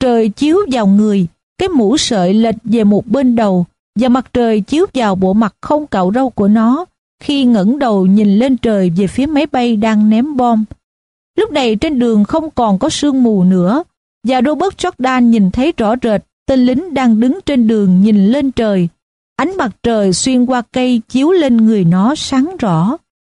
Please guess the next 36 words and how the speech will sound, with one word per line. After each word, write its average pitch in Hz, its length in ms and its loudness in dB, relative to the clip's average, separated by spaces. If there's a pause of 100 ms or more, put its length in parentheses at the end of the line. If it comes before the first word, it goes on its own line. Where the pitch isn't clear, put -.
(520)
Robert 320 320 -2
Jordan 269 500 -2
lúc 381 180 0
này 247 180 -2
cảm 202 260 -2
thấy 311 160 -2
mình 240 320 0
khó 320 240 -2
thở 214 460 -2
như 311 160 -4
có 403 140 -4
một 262 200 -2
sợi 185 240 -2
dây 233 200 -2
thép 359 340 -4 (320)
bệnh 220 340 2
chặt 233 320 -6
lấy 285 160 -2
ngực. 330 240 -4 (540)
Anh 277 280 0
tì 240 240 -2
lại 196 240 0
khuỷu 202 260 -2
tay 254 260 -2
cho 233 180 -4 (100)
chắc, 381 160 -6 (640)
cảm 208 240 -2
thấy 311 160 -2
bắn 320 240 -4
súng 339 340 -4
xù 226 300 0
xì 208 360 0
dưới 208 160 0
ngón 285 280 -2
tay 254 200 -4
anh. 247 280 0